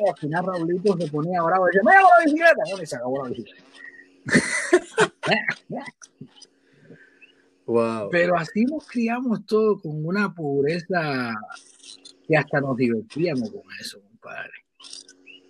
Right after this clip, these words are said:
Speaker 1: Y hasta con eso nos divertíamos. No nos preocupábamos en otras cosas. Lo importante era estar con los amigos y estar con las noviecitas y estar, oh, en mi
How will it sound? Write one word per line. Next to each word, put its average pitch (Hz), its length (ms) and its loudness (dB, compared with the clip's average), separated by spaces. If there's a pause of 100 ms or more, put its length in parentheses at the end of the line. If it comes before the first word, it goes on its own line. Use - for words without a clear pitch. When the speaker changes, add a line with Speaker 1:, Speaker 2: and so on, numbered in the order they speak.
Speaker 1:
Y 123 60 -10
hasta 117 260 -10
con 117 240 -8
eso 135 300 -8
nos 113 100 -6
divertíamos. 165 420 2
No 339 60 8
nos 339 100 0
preocupábamos 262 600 2
en 262 80 8
otras 247 280 -6
cosas. - 480 -10 (920)
Lo 131 260 2
importante 180 600 0
era 254 120 6
estar - 240 -2
con 247 180 0
los 208 160 2
amigos 170 560 4
y 131 60 -2
estar 139 340 -6
con 151 200 -8
las 120 120 -6
noviecitas 120 800 -8
y 113 160 -8
estar, 127 280 -8 (120)
oh, 175 220 -2
en 156 100 -2
mi 131 100 -2